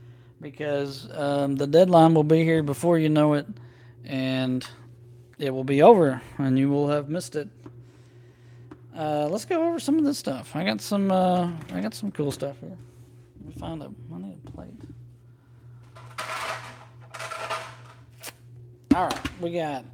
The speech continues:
our blue marine here. That's a cool one. I like that.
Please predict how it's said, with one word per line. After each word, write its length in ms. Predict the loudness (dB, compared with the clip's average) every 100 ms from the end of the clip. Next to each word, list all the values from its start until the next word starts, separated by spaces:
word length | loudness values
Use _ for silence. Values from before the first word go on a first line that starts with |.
| -10
our 480 | -6 -4 -4 -6 -8
blue 540 | -6 -2 0 0 -2 -6 -8
marine 500 | -4 -4 -4 -4 -4
here. 320 | -4 -6 -8 -10
That's 220 | -12 -12 -12
a 40 |
cool 280 | -8 -6 -6
one. 160 | -8 -12 -20 -20 _ -20 _ -20 -20 -20 _ _ -20 -20 _ _ -20 -20 _ _ _ -20 -20 -20 _ -20 _ _ -20
I 40 | -18
like 180 | -16
that. 220 | -10 -10